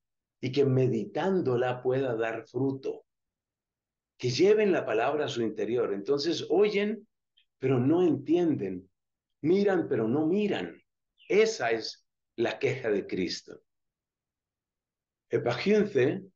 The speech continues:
garge cardia tu la lua tutu.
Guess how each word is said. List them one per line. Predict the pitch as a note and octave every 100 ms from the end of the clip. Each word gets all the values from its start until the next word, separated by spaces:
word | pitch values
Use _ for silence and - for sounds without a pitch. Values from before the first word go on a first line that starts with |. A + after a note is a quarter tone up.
| _ _ _ _ _ _ _ _ _
garge | A#2 C#3 G3 F#3 D3+
cardia | - A2+ G#2 A#2+ B2 -
tu | A#2
la | G2+
lua | G2 A2+ A#2 G2+ -
tutu. | F#3 G3+ A#2+ G2 -